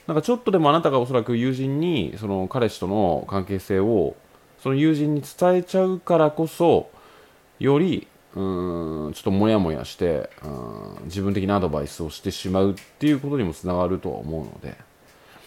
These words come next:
うん、なんかその、友人は友人として見てあげて、まあ、なんか彼氏のことは言わずにっていうね、まあ、そういう関係性もちょっとあれですけどね。なんか、友達だったら多分、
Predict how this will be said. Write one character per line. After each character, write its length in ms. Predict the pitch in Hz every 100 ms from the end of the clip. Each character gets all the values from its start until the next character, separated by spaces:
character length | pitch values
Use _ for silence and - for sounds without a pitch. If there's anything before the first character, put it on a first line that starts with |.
| -
う 40 | 113
ん、 240 | 104 104
な 80 | 185
ん 40 |
か 60 | 160
そ 100 | 110
の、 340 | 92 85 82 - _ - _
友 160 | 131 175
人 160 | 208
は 80 | 202
友 180 | 180 170
人 260 | 160 156 - - _ _ -
と 120 | 143
し 80 | -
て 360 | 135 95 73 -
見 140 | 113
て 100 | 95
あ 80 | 76
げ 100 | 78
て、 280 | - 71 52 - - _ - - - _ - -
ま 80 |
あ、 40 | 143
な 60 |
ん 40 | 107
か 80 | 95
彼 200 | 113 104
氏 100 | 110
の 80 |
こ 60 | 101
と 80 | 98
は 80 | 69
言 120 | 80
わ 120 | 80
ず 100 | 85
に 300 | 92 85 50 - _ _ _ _
っ 20 |
て 100 | -
い 60 | 131
う 60 | 131
ね、 120 | 160
ま 100 | 151
あ、 40 | 104
そ 160 | 123
う 40 | 139
い 40 |
う 60 | 170
関 220 | 156 170
係 160 | 175 180
性 140 | 185
も 100 | 175
ち 80 | 170
ょ 20 |
っ 20 | 175
と 100 | 85
あ 40 |
れ 60 | 95
で 80 |
す 100 | 131
け 60 | -
ど 80 | 80
ね。 120 | - -
な 80 | 110
ん 60 |
か、 160 | - - - _ - -
友 180 | - 101
達 160 | 127 135
だ 60 |
っ 60 | 175
た 80 | 110
ら 260 | 80 67 -
多 100 | 85
分、 280 | 71 58